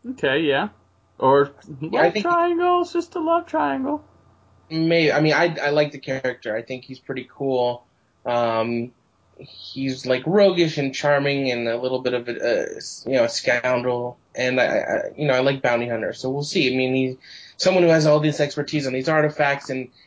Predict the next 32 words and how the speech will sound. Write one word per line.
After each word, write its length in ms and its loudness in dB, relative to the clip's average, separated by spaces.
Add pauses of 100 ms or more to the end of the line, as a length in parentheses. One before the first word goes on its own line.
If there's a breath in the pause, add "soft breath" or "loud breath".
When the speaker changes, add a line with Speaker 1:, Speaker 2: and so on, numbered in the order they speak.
(160)
Speaker 2:
may 240 0
even 360 -4
sort 220 -4
of 140 -8
be 140 0
at 80 0
odds 320 0
with 140 -8
them 200 -2
and 100 -4
then 140 -4
ends 160 -4
up 80 -12
helping 320 2
them. 200 0
And 140 -8
it's 440 -6
cool, 340 0
and 120 -2
I, 300 -2
I 100 0
expect 580 -2
he'll 100 -10
probably 260 -4
be 120 -6
around 480 -2
quite 200 -2
a 60 -6
bit. 300 -2
I 80 -8
don't 200 -2
know, 340 0